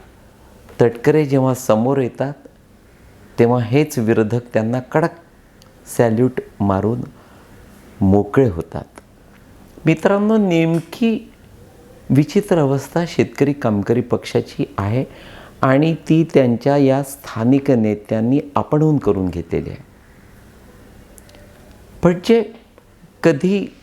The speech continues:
त्या बॅरिस्टर अंतुलेंना साथ द्यायची, त्यांना पाठिंबा जाहीर करायचा, तर कधी बाळासाहेब ठाकरेंना "आम्ही तुमच्या संगतीनं सोबतीनं आहोत" हे सांगायचं,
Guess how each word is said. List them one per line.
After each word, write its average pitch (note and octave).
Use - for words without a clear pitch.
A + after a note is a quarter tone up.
त्या D#3+
बॅरिस्टर C#3
अंतुलेंना C#3+
साथ -
द्यायची, G#2+
त्यांना A#2
पाठिंबा G#2+
जाहीर G2+
करायचा, F#2
तर C3+
कधी C3
बाळासाहेब A#2+
ठाकरेंना B2+
"आम्ही A#2
तुमच्या B2
संगतीनं A#2+
सोबतीनं G#2+
आहोत" G#2+
हे A2
सांगायचं, G2